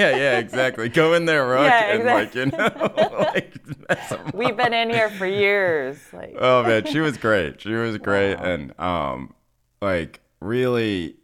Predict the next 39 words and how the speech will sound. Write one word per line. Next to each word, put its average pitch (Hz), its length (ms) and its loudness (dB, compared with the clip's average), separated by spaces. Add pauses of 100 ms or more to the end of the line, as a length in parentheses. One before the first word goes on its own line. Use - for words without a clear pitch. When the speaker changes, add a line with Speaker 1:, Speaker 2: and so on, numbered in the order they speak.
(340)
Speaker 1:
took 123 220 -4
apart 98 480 -2
a 71 80 -6
lot 85 320 0
of 80 240 -6
interesting 82 540 -10
arguments. 80 680 -8
Speaker 2:
Hmm. - 40 -20 (480)
Speaker 1:
She - 180 -6
also 123 440 0
really 104 280 0
brought 98 300 0
up 92 140 -4
what 87 100 -2
I 87 140 -2
think 90 200 -8
is 82 200 -8
the 80 100 -8
most 80 300 -6
interesting 78 560 -10
key 80 240 -10
point 82 340 -8
here, 87 240 -4
which 78 220 -8
is, 78 160 -12
like, 71 200 -8
okay, 98 360 -4
let's 82 240 -4
say 101 180 -2
everyone 87 320 -2
goes 80 200 -6
to 78 80 -12
holistic 78 500 -8
review 80 340 -8
and 76 140 -8
you 69 40 -10
can't 69 300 -10
review 76 320 -10
race. 71 500 -8